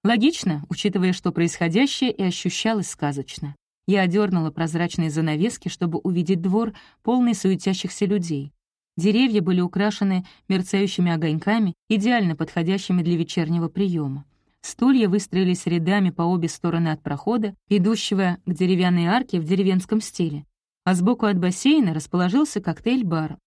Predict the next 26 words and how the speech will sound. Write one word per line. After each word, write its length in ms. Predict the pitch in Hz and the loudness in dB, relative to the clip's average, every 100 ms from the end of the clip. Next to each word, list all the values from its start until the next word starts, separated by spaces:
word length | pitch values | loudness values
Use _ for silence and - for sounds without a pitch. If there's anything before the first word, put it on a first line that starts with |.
| _ | _
Просто 360 | - 262 330 226 | 0 0 2 2
и 40 | |
неброско, 600 | 190 196 175 190 185 - 180 _ _ _ - | 2 2 2 0 -2 -8 -10 _ _ _ -8
по 80 | |
крайней 320 | 165 180 190 190 | -2 0 2 2
мере, 340 | 190 175 170 | 2 0 -2
по 120 | - | -2
меркам 360 | 165 165 - 185 | 0 0 0 0
Лос-Анджелеса. 800 | 254 - 165 151 139 - - 139 _ _ _ _ _ _ - | 0 0 -2 -2 -8 -10 -14 -16 _ _ _ _ _ _ 0
Моя 200 | 185 190 | 2 4
невестка 520 | 196 185 214 - 165 | 2 2 0 -2 -4
Ким 360 | - 247 302 - - | 2 2 2 -2 -4
заглянула 540 | 175 180 214 214 208 | -2 2 2 2 0
в 80 | - | 0
комнату 460 | 233 269 214 180 | 0 2 2 -2
с 80 | 165 | -2
извиняющимся 840 | 190 180 214 202 190 - 185 - 170 | 0 2 2 2 0 0 -2 0 0
выражением 540 | 175 180 190 185 185 | 0 0 2 2 2
лица. 420 | 220 - - 147 - _ _ _ _ | 0 -4 -8 -10 -12 _ _ _ _
«Прости, 420 | 208 208 - - 147 _ - | -4 -4 -4 -8 -8 _ -2
мне 100 | 202 | 2
нужно 260 | 208 208 214 | 2 2 2
забрать 420 | 202 196 202 202 | 2 2 0 0
у 40 | |
Дерека 400 | 190 208 202 202 | 0 2 0 0
Матео, 540 | 196 196 262 269 160 | 0 0 0 0 0